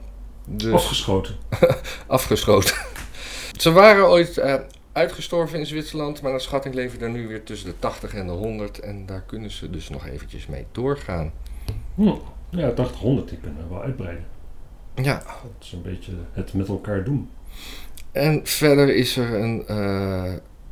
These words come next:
Speaker 1: verzoek aangenomen met een verschil van negenduizend stemmen om nieuwe gevechtsvliegtuigen te kopen. Voor
Speaker 2: Nou.
Speaker 1: maximaal zes miljard Zwitserse frank,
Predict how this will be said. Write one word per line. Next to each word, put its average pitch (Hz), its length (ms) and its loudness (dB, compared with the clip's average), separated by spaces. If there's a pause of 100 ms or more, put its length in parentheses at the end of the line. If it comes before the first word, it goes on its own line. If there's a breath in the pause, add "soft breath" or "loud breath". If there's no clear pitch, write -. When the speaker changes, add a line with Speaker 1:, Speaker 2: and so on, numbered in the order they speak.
(200)
Speaker 1:
verzoek 107 580 -4
aangenomen 98 840 4
met 92 220 0
een 90 140 -2
verschil 104 420 0
van 95 240 0
negenduizend 104 720 4
stemmen 135 480 6 (680 loud breath)
om 175 160 8
nieuwe 147 220 10
gevechtsvliegtuigen 120 840 4
te 110 100 -4
kopen. 101 400 4 (1300 soft breath)
Voor 185 200 4
Speaker 2:
Nou. 113 140 6
Speaker 1:
maximaal 135 480 6
zes 123 220 4
miljard 110 340 4
Zwitserse - 480 -2
frank, 107 300 -2